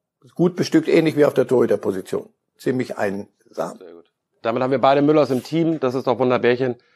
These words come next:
Speaker 2: Eine absolute Weltklasse-Mannschaft, äh, das steht außer Frage. Ich bitte unsere Zuschauer zu entschuldigen, dass sie jetzt rechts schon das nächste Thema sehen, aber das wollte ich auf jeden Fall noch zu Ende machen.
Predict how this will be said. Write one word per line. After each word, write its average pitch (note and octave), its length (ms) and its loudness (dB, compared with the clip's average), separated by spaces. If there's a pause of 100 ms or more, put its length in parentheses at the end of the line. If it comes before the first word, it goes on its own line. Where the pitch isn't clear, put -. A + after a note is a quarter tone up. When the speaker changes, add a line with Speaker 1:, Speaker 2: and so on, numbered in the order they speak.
(140)
Speaker 2:
Eine C#3+ 360 2
absolute E3 440 2
Weltklasse-Mannschaft, F3+ 880 2
äh, D3+ 200 2
das D3+ 140 0
steht D#3+ 120 0
außer C3+ 220 2
Frage. D#3+ 420 2
Ich C#3 160 -6
bitte C#3+ 380 0
unsere C3+ 220 -4
Zuschauer D3 300 -2
zu - 80 -6
entschuldigen, D3 380 0
dass C3+ 140 -2
sie D3 60 -2
jetzt B2+ 200 0
rechts - 260 -2
schon C3+ 220 2 (260)
das B2 140 -6
nächste C#3+ 260 0
Thema C#3+ 300 2
sehen, C3 160 2
aber A#2+ 120 0
das A#2+ 140 -2
wollte C3 160 2
ich B2+ 40 4
auf B2 100 -2
jeden C3 100 4
Fall B2 100 2
noch A#2 100 0
zu A2+ 100 -2
Ende B2+ 160 0
machen. C#3+ 240 -2